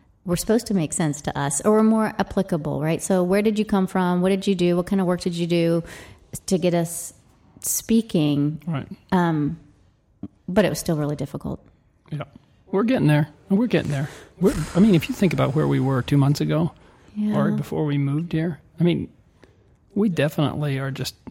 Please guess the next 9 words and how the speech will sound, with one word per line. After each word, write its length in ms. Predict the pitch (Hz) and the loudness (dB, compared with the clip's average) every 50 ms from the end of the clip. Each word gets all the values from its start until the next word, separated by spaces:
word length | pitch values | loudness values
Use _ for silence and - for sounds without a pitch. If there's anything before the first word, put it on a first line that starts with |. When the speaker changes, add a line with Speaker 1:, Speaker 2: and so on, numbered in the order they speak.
| - - | -16 -10
Speaker 2:
like, 200 | - 135 120 - - | -6 -6 -6 -4 -4
slogging 480 | - - 131 123 123 113 117 120 113 | -4 -2 0 2 2 2 0 -2 -4
through 240 | - - 131 139 139 | -6 -4 -2 0 2
stuff, 300 | 139 214 208 190 185 190 | 4 4 4 4 2 2
Speaker 1:
Mm-hmm. 260 | 196 190 185 180 175 175 175 - - _ _ _ _ _ - - | 2 2 2 0 0 -2 -4 -10 -20 _ _ _ _ _ -8 -4
Speaker 2:
right? 220 | 135 147 151 - - - - _ _ _ _ _ - | -4 -4 -4 -6 -10 -18 -20 _ _ _ _ _ -6
Speaker 1:
Yeah. 280 | - 185 170 156 151 156 156 - _ - | -4 -2 -2 -2 -2 -4 -8 -10 _ -4
Speaker 2:
Aren't 160 | 143 139 - 156 | -4 -2 -2 -2
we? 140 | 180 - | -2 -4